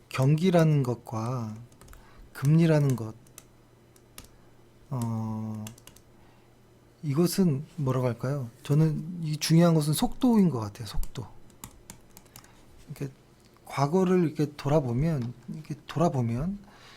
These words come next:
경기가 이렇게 좋아질, 좋아지는 이 속도보다 금리가 오-, 먼저 올라가는 속도가 빠르면 시장은 안 좋았던 것 같아요. 근데 다만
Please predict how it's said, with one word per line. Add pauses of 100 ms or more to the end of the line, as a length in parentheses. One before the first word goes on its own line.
(240)
경기가
이렇게
좋아질, (840)
좋아지는 (580)
이
속도보다 (340)
금리가
오-,
먼저 (540)
올라가는
속도가
빠르면
시장은
안
좋았던
것
같아요.
근데
다만